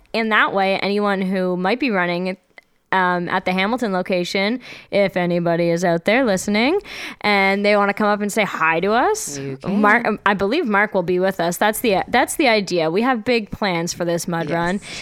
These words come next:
Speaker 1: So h-, ideally, Mark will be with us. We'll obviously have more details closer to the race.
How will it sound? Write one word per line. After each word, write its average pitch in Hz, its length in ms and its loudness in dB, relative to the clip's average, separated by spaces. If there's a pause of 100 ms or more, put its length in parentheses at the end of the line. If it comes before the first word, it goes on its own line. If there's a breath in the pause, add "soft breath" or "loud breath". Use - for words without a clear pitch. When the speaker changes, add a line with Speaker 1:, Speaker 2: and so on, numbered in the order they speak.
(100 loud breath)
Speaker 1:
So - 200 0
h-, - 60 -4 (460 loud breath)
ideally, 220 760 0
Mark 190 280 -2
will 208 80 -2
be 185 140 -2
with 180 240 -2
us. 196 140 -6
We'll 233 100 -2
obviously 269 360 -2
have 202 120 -2
more 180 140 -4
details 175 440 -6
closer 175 360 -4
to 208 120 -6
the 208 100 0
race. 262 300 0